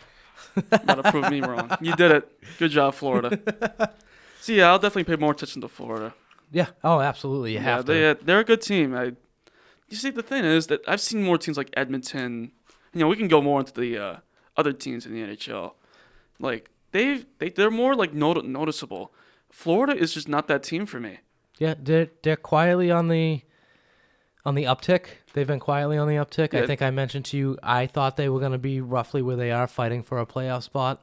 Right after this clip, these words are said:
Speaker 1: Last year, I believe they missed the playoffs by a couple of points at most. Um, the year before that, they had a, I believe they had a killer run at the end of the season and either made or just missed the playoffs. So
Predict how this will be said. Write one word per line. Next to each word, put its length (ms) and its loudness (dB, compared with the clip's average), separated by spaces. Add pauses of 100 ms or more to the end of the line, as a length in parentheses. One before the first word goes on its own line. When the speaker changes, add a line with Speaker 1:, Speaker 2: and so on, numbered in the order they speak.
Speaker 1:
Last 380 -2
year, 160 -2
I 100 -6
believe 340 -8
they 240 -2
missed 240 -8
the 80 -6
playoffs 440 -4
by 320 -4 (440)
a 80 -10
couple 400 -8
of 120 -10
points 320 -6
at 120 -6
most. 480 -8 (520)
Um, 480 -10 (180)
the 100 -12
year 200 -4
before 340 -6
that, 320 -2 (160)
they 320 -8
had 220 -6
a, 180 -8 (280)
I 60 -14
believe 240 -10
they 100 -6
had 120 -6
a 80 -10 (480)
killer 340 -4
run 200 -4
at 100 -10
the 80 -10
end 140 -8
of 60 -8
the 60 -10
season 440 -10
and 160 -10
either 180 -8
made 300 -8
or 80 -6
just 320 -8
missed 180 -12
the 80 -14
playoffs. 440 -12
So 360 -8